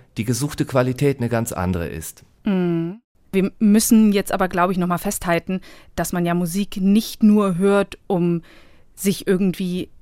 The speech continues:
Speaker 2: intellektuell weiterzubilden. Also ich mach das auf jeden Fall nicht. Wenn bei uns zu Hause, was tatsächlich auch passiert, Klassik irgendwie läuft am, am Wochenende,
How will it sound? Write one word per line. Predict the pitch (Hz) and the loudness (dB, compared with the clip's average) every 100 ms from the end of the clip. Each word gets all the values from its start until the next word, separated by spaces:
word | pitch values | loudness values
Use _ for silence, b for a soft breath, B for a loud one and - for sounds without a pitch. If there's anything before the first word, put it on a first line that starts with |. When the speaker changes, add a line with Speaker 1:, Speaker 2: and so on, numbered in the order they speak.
| - | -4
Speaker 2:
intellektuell | 196 - 196 180 175 - 214 - 190 190 180 | -4 -2 0 0 -2 -4 -4 0 2 2 2
weiterzubilden. | 165 175 254 226 - 214 208 196 196 196 196 - | 2 0 0 -2 -4 0 2 4 2 0 -2 -2
Also | 185 175 | -2 -2
ich | - - - | -4 -6 -4
mach | 233 247 | -2 -2
das | 269 - | -4 -4
auf | 233 | -2
jeden | 247 247 | 0 0
Fall | 254 | 0
nicht. | 226 262 - B B B B | 0 -2 -4 B B B B
Wenn | 196 190 | 2 4
bei | 180 | 4
uns | 196 190 | 2 0
zu | - 196 | -2 -2
Hause, | 180 196 208 | 2 2 2
was | 190 190 | -2 -2
tatsächlich | 202 196 226 208 | -6 -2 -2 0
auch | 190 - | -2 -4
passiert, | - 196 - 202 202 196 - b b b b - | -8 -6 -4 0 0 0 -8 b b b b -10
Klassik | - 262 - 226 | 0 2 2 -2
irgendwie | - 185 180 | 0 0 0
läuft | 165 165 175 - | 0 -2 -2 -4
am, | 170 180 | -2 -2
am | 180 | -4
Wochenende, | 170 214 180 160 160 | -4 -2 -2 -2 -2